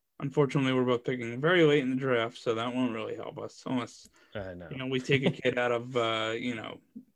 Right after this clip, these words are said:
Speaker 1: Uzbekistan or something that turns into, uh, a
Speaker 2: <laughs>
Speaker 1: star,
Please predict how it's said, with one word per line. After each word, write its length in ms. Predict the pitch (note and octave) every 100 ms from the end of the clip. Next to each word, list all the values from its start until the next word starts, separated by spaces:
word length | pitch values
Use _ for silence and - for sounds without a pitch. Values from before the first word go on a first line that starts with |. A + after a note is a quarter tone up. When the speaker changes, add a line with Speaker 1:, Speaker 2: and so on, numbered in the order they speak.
| _ -
Speaker 1:
Uzbekistan 840 | E3 D3+ - C#3+ - - B2 A2+ A2+
or 60 |
something 420 | A2 A#2+ A#2 A#2+ A2+
that 240 | A2+ D#3
turns 260 | B2+ A#2 A2+
into, 320 | A2 G#2 G#2 _ _ _ _ _ _ _ -
uh, 300 | C3+ C3+ - - - - - - -
a 60 |
Speaker 2:
<laughs> 0 |
Speaker 1:
star, 400 | - - A#2+ A2+